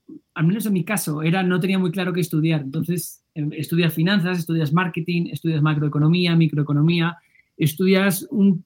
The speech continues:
pequeño de, de muchas cosas. Con lo cual, si se fijan, no tiene nada que ver con Google.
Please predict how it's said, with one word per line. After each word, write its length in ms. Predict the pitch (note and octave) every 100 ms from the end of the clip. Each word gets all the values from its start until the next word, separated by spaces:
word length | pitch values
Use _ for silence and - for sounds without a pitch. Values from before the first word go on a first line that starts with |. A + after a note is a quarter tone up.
| _
pequeño 640 | G3+ F#3 F#3+ F#3 F#3 A#3 - -
de, 160 | D#3 D3 D3+ -
de 220 | D3 C#3+
muchas 360 | D#3 D#3 D3
cosas. 480 | - C#3 A2+ G2+ - _ - _ _ _ _ _ _ _
Con 140 | - F3+
lo 100 | E3+
cual, 360 | F#3+ E3 - -
si 220 | D3+ D#3
se 140 | D#3
fijan, 440 | D3+ F3+ G3 G3+ G3+
no 140 | F#3+ F3
tiene 160 | F3+
nada 80 | F3
que 60 | D#3+
ver 100 | D3+
con 160 | D#3
Google. 260 | E3 D3+